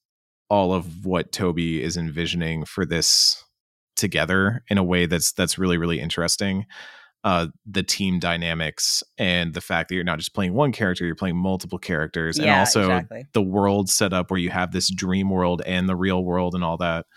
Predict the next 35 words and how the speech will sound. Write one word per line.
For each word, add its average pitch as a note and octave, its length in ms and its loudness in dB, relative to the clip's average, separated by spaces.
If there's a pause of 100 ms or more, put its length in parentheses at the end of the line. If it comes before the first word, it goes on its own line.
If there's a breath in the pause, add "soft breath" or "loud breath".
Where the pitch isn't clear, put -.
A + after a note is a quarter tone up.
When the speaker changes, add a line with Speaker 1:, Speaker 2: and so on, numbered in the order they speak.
(480 loud breath)
Speaker 1:
Uh, F2 360 2
I G2 100 0
think - 380 -4
it F#2+ 120 -2
ties F2+ 380 -2
that F#2 120 -2
all E2 140 -2
together E2 360 -6
very, D#2 280 -6 (280)
very F2+ 260 -4
well. D#2 220 -4
So E2 360 -4
look C3 280 0
up G#2+ 160 0
Snowgrave F2 640 -2 (160)
once G2 200 -4
you're F#2 120 -4
done, F2 480 -6
and F2+ 140 -8
kind F2+ 180 -8
of, D#2+ 180 -10 (380 soft breath)
you C3 100 4
don't D3+ 80 2
need D3 140 4
to A#2+ 80 -2
play A2 260 2
it A2+ 140 -4
'cause G2+ 160 -6
it's F#2+ 120 -6
also, F#2 360 -2
like, E2 280 -6 (840)
it's, - 300 0
it's - 180 -2
not G#2+ 220 0
just - 500 -2